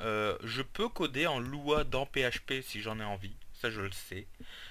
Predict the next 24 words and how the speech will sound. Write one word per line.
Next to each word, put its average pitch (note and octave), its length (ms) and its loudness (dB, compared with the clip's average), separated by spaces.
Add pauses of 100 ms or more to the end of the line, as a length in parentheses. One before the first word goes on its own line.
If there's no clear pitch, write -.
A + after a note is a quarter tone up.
(200)
Euh, G2+ 300 -6
j'ai G2+ 180 -4
vu B2 180 -8
qu'il - 220 -2
y A2 60 4
avait G#2 260 2
des G#2+ 220 -4
interpréteurs A#2 640 0
Lua A#2 540 4
en D3 120 2
P A#2+ 160 0
H G2 200 2
P. A2 240 -2
Donc, - 1300 -4
euh, G2+ 140 -6
pourquoi - 260 -6
pas, E3+ 160 -2
quoi, G#2+ 240 -4
c'est, G2+ 240 -8
c'est, F#2+ 240 -8
c'est, G2+ 720 -6
c'est - 140 -4
un A#2 80 4
concept. - 500 2